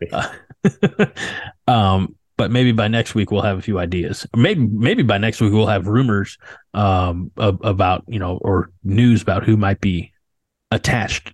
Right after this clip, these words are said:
Speaker 2: to some of those roles as well. So,
Speaker 1: Yeah.
Speaker 2: uh, and let me ask you, 'cause they're also mentioned,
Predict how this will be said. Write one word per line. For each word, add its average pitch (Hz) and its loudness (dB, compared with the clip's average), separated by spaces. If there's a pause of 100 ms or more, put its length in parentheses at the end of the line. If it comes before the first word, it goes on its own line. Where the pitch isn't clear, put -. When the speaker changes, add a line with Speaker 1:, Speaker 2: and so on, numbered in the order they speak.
(100)
Speaker 2:
to 104 -2
some 98 0
of 85 -2
those 87 -2
roles 90 -2
as 90 -4
well. - -4
So, - -8 (460)
Speaker 1:
Yeah. 98 0
Speaker 2:
uh, - 0 (160)
and 151 4
let 262 4
me 262 2
ask - 0
you, 104 0
'cause 147 2
they're 226 4
also 339 2
mentioned, 151 2